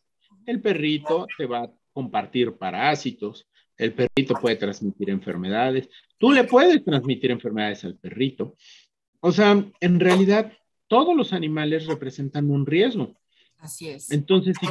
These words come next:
Speaker 1: tú haces una definición en donde dices que debe de ser, que no debe representar un riesgo, no existe un solo animal que pueda cumplir con la definición.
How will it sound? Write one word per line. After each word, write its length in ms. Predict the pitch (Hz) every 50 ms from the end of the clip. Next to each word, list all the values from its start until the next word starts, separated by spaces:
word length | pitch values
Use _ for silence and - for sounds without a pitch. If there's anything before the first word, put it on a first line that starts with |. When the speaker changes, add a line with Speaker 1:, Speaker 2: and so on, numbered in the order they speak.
| -
Speaker 1:
tú 180 | - 220 220 220
haces 400 | 214 202 196 - - 170 151 - 175
una 180 | 170 165 165
definición 840 | 160 156 147 - - 143 135 131 123 - - 147 139 135 139 139 - _
en 220 | 127 123 117 110
donde 480 | 104 117 113 110 107 98 104 101 - - - _ _ _ _ _ _ _ _ _ _ _ -
dices 460 | 135 131 175 190 180 147 165 147 -
que 140 | - 127 113
debe 240 | 127 143 151 147
de 140 | 143 135 127 -
ser, 320 | - 143 139 139 - - _ _ _ _ _ _ _ _ _ _ _ _ _ _ _ _ _ _ _ _
que 80 | - 143
no 120 | 143 156
debe 200 | 160 165 165 165 156
representar 520 | 156 147 - 135 139 156 151 143 147 156
un 140 | 156 156 147
riesgo, 420 | 151 156 143 131 135 131 131 - _ -
no 200 | 131 143 160 175
existe 500 | 180 175 - - - 196 185 190 - 180
un 80 | 160
solo 220 | 147 - 165 165 160
animal 340 | 156 139 127 127 135 139
que 100 | - -
pueda 280 | - - 127 123 123 123
cumplir 400 | - 110 98 104 104 113 110 -
con 120 | - 107
la 80 | 107 107
definición. 640 | 107 104 - 123 120 117 - - 135 110 107 110 -